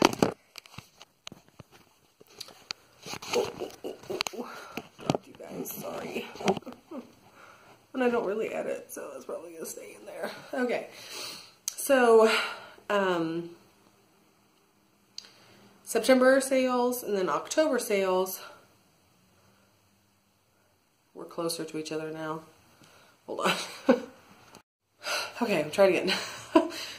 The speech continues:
We're at a more reasonable distance. So, we had our September sales, and then we had our October sales, and our October sales were doubled what they were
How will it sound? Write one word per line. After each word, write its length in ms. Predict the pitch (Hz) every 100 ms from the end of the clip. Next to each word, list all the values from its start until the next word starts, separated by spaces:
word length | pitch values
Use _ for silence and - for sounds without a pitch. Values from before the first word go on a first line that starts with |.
| -
We're 120 | 202
at 60 | 185
a 60 | 180
more 120 | 170
reasonable 440 | 185 190 180 170
distance. 400 | 165 170 127 -
So, 380 | - 226 - - - - - - - - - - - - -
we 100 | 175
had 200 | 175 165
our 560 | - 170 170 170 170 - - - - - -
September 480 | - 226 226 294 294
sales, 560 | - 240 226 226 226
and 200 | - 190
then 140 | 180 170
we 120 | 170
had 300 | 165 160 156
our 280 | 143 147 -
October 400 | - - 262 233
sales, 540 | 226 196 190 185 185 -
and 720 | 180 156 151 147 151 151 143 - - - - - - - -
our 340 | 160 151 151
October 560 | 147 151 - 226 233 214
sales 400 | 202 185 170 170
were 140 | 151 - -
doubled 480 | 220 214 196 165 156
what 120 | 160
they 120 | 160
were 360 | 156 147 143 147